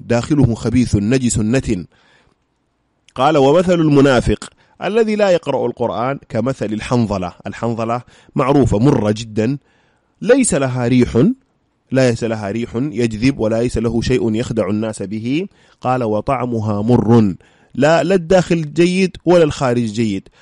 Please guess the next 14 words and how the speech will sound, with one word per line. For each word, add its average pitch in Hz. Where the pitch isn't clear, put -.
عافانا 110
الله 104
وإياكم. 107
فهذا 131
الحديث 113
يثبت 113
لنا 120
فضيلة 123
حامل 127
القرآن 127
وقارئه، 107
فضيلة 117
قارئ 123
القرآن 110